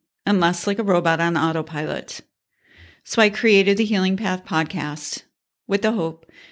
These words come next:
that sharing our stories in a compassionate environment will help us work, stop working <laughs> so hard to hide our scars from the world and start wearing them proudly as the medals of love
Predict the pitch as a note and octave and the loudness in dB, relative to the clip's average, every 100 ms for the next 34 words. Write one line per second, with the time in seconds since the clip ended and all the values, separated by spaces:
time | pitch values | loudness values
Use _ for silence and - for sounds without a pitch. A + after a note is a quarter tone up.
0 | _ - F#3+ - A3+ A#3+ B3 A#3 F#3+ F3 | _ -6 0 4 6 6 4 2 2 2
1 | F3 E3+ E3 - E3 F#3+ F#3 G3 G#3 F#3 | 2 0 -6 -6 -6 -4 0 0 2 0
2 | D#3+ D#3 D#3+ D#3 D#3+ E3 - _ _ _ | -2 -2 -4 -4 -2 -2 -4 _ _ _
3 | _ - A3+ A#3+ A#3 C4 C4+ - F#3 G3+ | _ -6 0 2 2 2 -2 -2 2 2
4 | G3+ - _ - G#3 A#3 G#3+ D#3+ D#3+ D#3 | 0 -10 _ 0 2 2 2 -2 2 0
5 | F3 - G#3 - - G#3+ G3 F#3 F#3 F3 | 0 -4 -4 -2 -2 0 0 0 0 2
6 | F#3 F3 E3+ - D#3 D#3+ D#3+ D#3 D#3+ E3 | 4 4 2 0 0 0 0 -2 -2 -2
7 | E3 D#3 - - _ _ - - - - | -2 -2 -6 -12 _ _ -20 -20 -10 2
8 | G3 G3+ G#3+ G3+ - F3 F3 E3+ E3+ E3 | 2 4 4 4 2 0 0 2 0 -2
9 | - F3+ F3+ D#3+ D#3 D3+ - - - G3 | 0 2 2 0 -6 -6 -10 -8 0 2
10 | F#3 G#3 A3 E3 E3 D#3+ C3+ - | 4 4 2 0 0 0 -2 -10